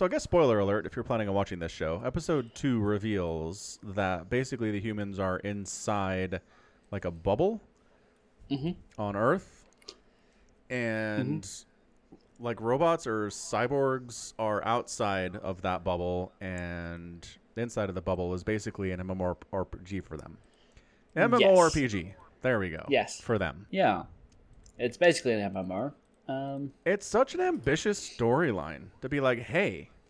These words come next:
Speaker 1: there's these humans you can identify with, but
Speaker 2: Mm-hmm.
Speaker 1: also there's this whole other thing going on of, like,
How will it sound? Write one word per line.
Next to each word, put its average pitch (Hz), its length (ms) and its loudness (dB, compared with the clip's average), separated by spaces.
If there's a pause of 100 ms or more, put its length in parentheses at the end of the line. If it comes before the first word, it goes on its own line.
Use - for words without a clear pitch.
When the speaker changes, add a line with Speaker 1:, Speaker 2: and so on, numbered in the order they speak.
(340)
Speaker 1:
there's 147 220 2
these 143 200 0
humans 143 340 0
you 120 60 -4
can 127 100 0
identify 104 460 0
with, 82 280 -2 (540)
but 117 140 4
Speaker 2:
Mm-hmm. 381 160 10
Speaker 1:
also 107 720 2
there's 139 200 -2
this 156 160 2
whole 185 340 4
other 202 180 4
thing 202 260 -2
going 110 260 6
on 90 360 -4
of, 117 280 -6
like, 113 240 2